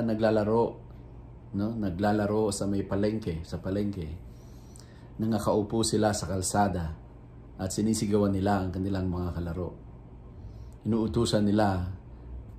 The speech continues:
ng mga bagay na gusto nilang ipagawa. No? Kumanta sila, hindi sila sumayaw. Nagpatug-, tumugtog sila, hindi sumayaw. Umawit sila ng malungkot, hindi nag-iyakan. Parang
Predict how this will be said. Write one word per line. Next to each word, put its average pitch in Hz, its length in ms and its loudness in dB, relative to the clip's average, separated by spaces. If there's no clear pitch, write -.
ng 110 240 0
mga 107 160 2
bagay 110 320 8
na 107 80 2
gusto 117 240 2
nilang 120 240 4
ipagawa. 98 600 2
No? 107 320 -4
Kumanta 107 400 2
sila, 135 480 4
hindi 107 240 2
sila 104 240 2
sumayaw. 95 480 0
Nagpatug-, 101 560 -4
tumugtog 113 400 2
sila, 143 400 6
hindi 117 240 2
sumayaw. 113 580 4
Umawit 110 400 6
sila 110 160 6
ng 107 160 2
malungkot, 107 480 2
hindi 127 240 2
nag-iyakan. 98 880 2
Parang 117 400 0